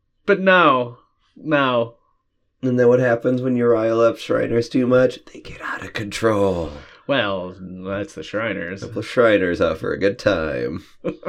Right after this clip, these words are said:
Speaker 2: They weren't
Speaker 1: And
Speaker 2: Bruins
Speaker 1: where
Speaker 2: at
Speaker 1: did all
Speaker 2: all.
Speaker 1: those extra hats come from?
Speaker 2: I know,
Speaker 1: She
Speaker 2: right?
Speaker 1: drags, like, what, eight Shriners under the table, comes up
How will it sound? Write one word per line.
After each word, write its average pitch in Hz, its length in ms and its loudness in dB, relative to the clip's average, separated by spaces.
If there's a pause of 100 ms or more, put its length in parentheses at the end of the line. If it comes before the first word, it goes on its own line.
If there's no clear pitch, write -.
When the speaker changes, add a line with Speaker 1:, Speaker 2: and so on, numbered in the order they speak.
(920)
Speaker 2:
They 233 140 -2 (120)
weren't - 240 4
Speaker 1:
And 196 80 6
Speaker 2:
Bruins 190 180 8
Speaker 1:
where 247 180 10
Speaker 2:
at 240 60 4
Speaker 1:
did 240 100 4
all 208 460 4
Speaker 2:
all. 208 80 0
Speaker 1:
those 196 160 -2
extra 160 460 0
hats 160 360 -6
come 175 300 -2
from? 277 220 4
Speaker 2:
I 294 60 8
know, 240 420 2 (240)
Speaker 1:
She 247 60 -2
Speaker 2:
right? 220 140 2
Speaker 1:
drags, 196 460 0 (340)
like, 180 200 4
what, 165 200 2
eight 170 220 -2
Shriners 202 480 4
under 190 180 0
the 180 120 0
table, 170 320 2
comes 226 340 2
up 233 300 4